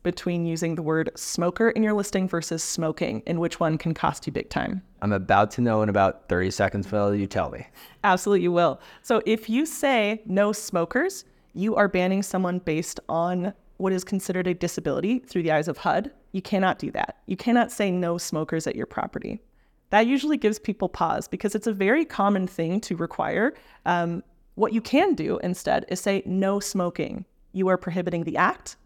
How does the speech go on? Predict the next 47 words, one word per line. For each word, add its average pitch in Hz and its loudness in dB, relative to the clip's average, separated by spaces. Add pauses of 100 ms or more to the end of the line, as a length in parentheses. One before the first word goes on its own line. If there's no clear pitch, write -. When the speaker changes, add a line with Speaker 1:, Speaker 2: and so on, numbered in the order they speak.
(140)
Speaker 1:
not 180 2
the - -8
person. - -6 (260)
And 180 -2
that 190 2
has 185 0
you 170 0
covered 170 2
in 160 -4
terms - -4
of 156 -6
fair - -4
housing. - -8 (360)
Speaker 2:
For - -4
people 147 2
that 117 2
hear 123 2
those 110 2
sorts 113 0
of 107 -2
examples, 95 0
much 104 0
like 104 2
I 98 0
did, 90 -2
and 92 -4
think, 92 -4 (160)
"Oh, 101 2
crap, - -4 (100)
there's 101 -4
probably 113 2
a 104 -4
bunch 120 2
of 120 2
little 123 0
things 117 -2
that 104 -2
I'm 104 -2
getting 104 0
wrong," 95 -2 (260)
do 110 -2
you - 2
have 113 2
any 123 2
suggestions 107 0
for 101 0
resources? 107 -6